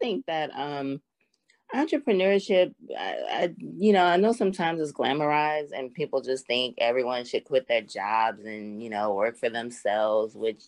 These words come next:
I, I'm definitely don't encourage that. But just like you mentioned, I also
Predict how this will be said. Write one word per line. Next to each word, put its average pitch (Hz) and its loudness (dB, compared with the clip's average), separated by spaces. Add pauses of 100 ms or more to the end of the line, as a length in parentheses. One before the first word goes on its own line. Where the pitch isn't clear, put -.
(180)
I, - -8 (240)
I'm 123 0
definitely 156 4
don't 127 2
encourage 120 2
that. 117 2
But 120 2 (480)
just 233 0
like 175 0
you 151 0
mentioned, 143 -2 (220)
I 131 -2
also 143 -2